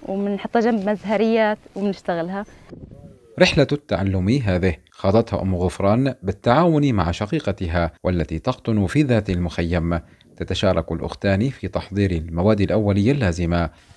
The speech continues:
Speaker 2: وتتقاسمان الأدوار في إنتاج مزهريات ومجسمات فنية بأشكال وأحجام مختلفة حسب الطلب.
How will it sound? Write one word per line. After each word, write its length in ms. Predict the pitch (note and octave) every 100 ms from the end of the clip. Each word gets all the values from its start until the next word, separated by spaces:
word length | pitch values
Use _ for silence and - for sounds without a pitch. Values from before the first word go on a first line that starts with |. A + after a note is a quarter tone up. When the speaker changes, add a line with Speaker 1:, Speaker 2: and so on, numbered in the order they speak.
| -
Speaker 2:
وتتقاسمان 720 | - - D#2 F#2 F#2 G2+ G#2+ F#2
الأدوار 680 | D2+ - F#2 G2+ G2+ C3+
في 200 | - F2
إنتاج 380 | F2 - G#2+ F#2+
مزهريات 640 | F2 F2 E2 F#2 A2 A#2+ A2+ G#2 F#2+ - - -
ومجسمات 760 | D3 E3 C3 - A2 G2+ F#2+
فنية 760 | F#2 F2 G2+ C#3+ G2+ E2+ E2+ - - - - -
بأشكال 560 | - - A2+ A#2 A#2+ F2
وأحجام 480 | - - - G#2+ G2 E2+ F2+
مختلفة 600 | - B2 B2+ G#2 A2+ G2
حسب 340 | - G2 F2+
الطلب. 580 | B2+ - E2+ E2 E2 F2